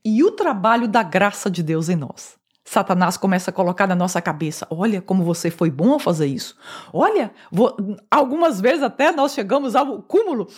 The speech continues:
de nós nos gloriarmos por fazer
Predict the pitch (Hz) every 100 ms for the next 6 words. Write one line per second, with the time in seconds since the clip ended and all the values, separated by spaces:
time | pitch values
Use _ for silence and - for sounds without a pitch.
0 | - - 185 320 254 240 330 285 269 214
1 | 196 285 359 254 277 320 - 359 403 403
2 | 262 339 494